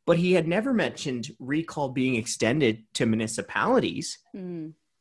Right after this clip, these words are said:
Speaker 1: Right? But we were the first group and the leading group arguing that recall must be extended to the local level. And fortunately, the government followed our recommendations.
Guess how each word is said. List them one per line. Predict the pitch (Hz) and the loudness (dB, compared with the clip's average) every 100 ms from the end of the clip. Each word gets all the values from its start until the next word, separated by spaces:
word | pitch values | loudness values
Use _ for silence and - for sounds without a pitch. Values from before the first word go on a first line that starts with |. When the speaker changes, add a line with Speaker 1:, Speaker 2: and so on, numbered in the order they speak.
| 127 | -4
Speaker 1:
Right? | 143 190 - | 0 2 4
But | 127 | 4
we | 143 254 | 4 2
were | 262 | 2
the | 180 | 2
first | - - 208 247 - | 0 0 0 0 0
group | 196 160 - - | 2 2 2 -2
and | 160 156 | 0 2
the | 131 | 0
leading | 143 196 220 202 | 0 0 2 0
group | 123 101 - 120 | 0 -2 -2 2
arguing | 156 185 190 196 143 | 2 2 2 4 4
that | 117 | 0
recall | 120 135 175 - 156 | 0 2 2 2 0
must | 120 123 - 185 | 2 2 2 0
be | |
extended | 180 - 127 117 117 | 0 2 2 2 2
to | 117 | 0
the | 120 | 2
local | 104 101 147 | 2 2 0
level. | 165 208 196 - - - - _ _ | 6 8 6 2 -8 -20 -20 _ _
And | 113 113 143 247 - - | 0 2 2 -2 -2 6
fortunately, | 175 254 175 120 208 - | 8 8 2 2 0 -2
the | 160 | 0
government | 131 110 151 208 - | 2 4 4 0 -2
followed | - 101 135 170 | -2 0 2 2
our | 107 | 4
recommendations. | 104 107 156 175 180 262 117 87 - | 2 2 2 4 4 4 0 -4 -10